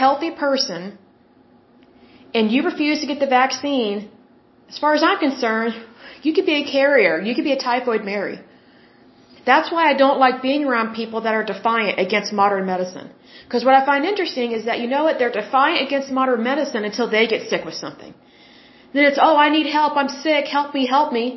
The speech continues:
I just wanna say, "Really? Now you believe in modern medicine?"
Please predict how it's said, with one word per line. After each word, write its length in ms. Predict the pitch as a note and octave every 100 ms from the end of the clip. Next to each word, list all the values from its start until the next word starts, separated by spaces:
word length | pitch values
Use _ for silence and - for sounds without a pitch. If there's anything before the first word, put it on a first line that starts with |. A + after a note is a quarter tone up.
| - -
I 100 | B3 C4+
just 80 | D4
wanna 120 | C4+ C4+
say, 80 |
"Really? 360 | A3+ A3+ B3 D4+ D4+ A3+
Now 100 | A3 B3+
you 60 | C#4+ C#4+
believe 160 | C#4+ C#4+
in 60 |
modern 300 | C#4 C#4+ D4 C#4+
medicine?" 360 | D4 D4 D#4+